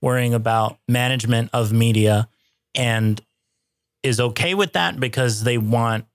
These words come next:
the full resolution movies, they want the full, um, resolution audio as well, uh, to be able to do, like, seven point one, and, and I, I believe you can do five point one on iTunes, if I'm not mistaken, though.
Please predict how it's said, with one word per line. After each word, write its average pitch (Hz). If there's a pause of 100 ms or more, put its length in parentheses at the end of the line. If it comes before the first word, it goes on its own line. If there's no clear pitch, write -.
(260)
the 110
full 160
resolution 110 (800)
movies, 131
they 117
want 107
the 101
full, 120 (280)
um, 98 (300)
resolution 113
audio 113
as 101
well, 110 (560)
uh, 101
to 113
be 104
able 110
to 120
do, 110
like, 98
seven 104
point 104
one, 95
and, 90
and 95 (760)
I, 123
I 175
believe 220
you 160
can 123
do 113
five 95
point 87
one 90
on 87
iTunes, 87
if -
I'm 90
not 85
mistaken, 90
though. 87